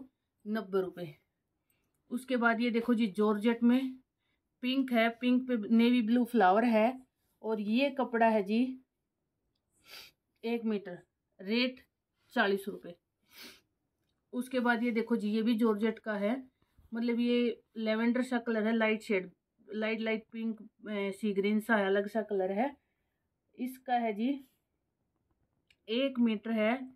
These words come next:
और चौबीस इंच, मतलब डेढ़ मीटर से ज़्यादा है।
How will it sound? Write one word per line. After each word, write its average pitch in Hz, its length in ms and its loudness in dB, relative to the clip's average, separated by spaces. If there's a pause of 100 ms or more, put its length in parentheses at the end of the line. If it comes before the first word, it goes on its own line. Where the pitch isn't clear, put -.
और 208 240 -10
चौबीस 220 440 -2
इंच, 170 320 -8 (200)
मतलब 202 280 -6
डेढ़ 240 240 4
मीटर 196 300 -4
से 214 160 -2
ज़्यादा 190 340 2
है। 202 200 2